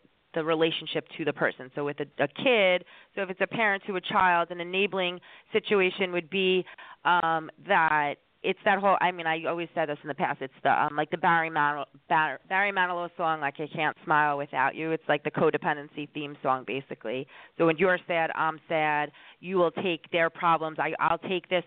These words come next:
over. I wish you didn't have to deal with it. They give you money. They don't give you the, the consequence, the hit the rock bottom that you have to hit to be able to realize that you need help. So an enabling parent, let's say,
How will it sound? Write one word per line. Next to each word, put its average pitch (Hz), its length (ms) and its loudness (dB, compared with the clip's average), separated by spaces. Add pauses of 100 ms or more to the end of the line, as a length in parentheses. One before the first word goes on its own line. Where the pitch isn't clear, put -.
over. 170 360 0
I 156 80 2
wish 170 240 -6
you 180 80 -10
didn't 165 140 -8
have 170 160 -4
to 170 80 -8
deal 156 200 0
with 156 180 -2
it. 156 200 2 (260)
They 165 100 4
give 175 220 0
you 175 160 -8
money. 170 560 -2
They 160 240 -4 (340)
don't 202 220 2
give 180 180 0
you 180 140 -8
the, 147 280 2 (200)
the 151 220 2 (200)
consequence, 170 720 0 (480)
the 190 80 4
hit 220 240 0
the 196 80 2
rock 165 320 0
bottom 170 500 -2
that 165 160 -2
you 160 200 -8
have 156 320 -4
to 147 100 -4
hit 156 320 -2 (180)
to 170 80 -10
be 151 280 -8 (100)
able 165 320 0
to 170 140 -8
realize 160 400 2
that 147 100 -6
you 151 120 -14
need 147 260 -12
help. 143 420 -4 (640)
So 190 140 2
an 180 80 2
enabling 180 500 2
parent, 180 460 -2
let's - 180 -8
say, 151 220 -2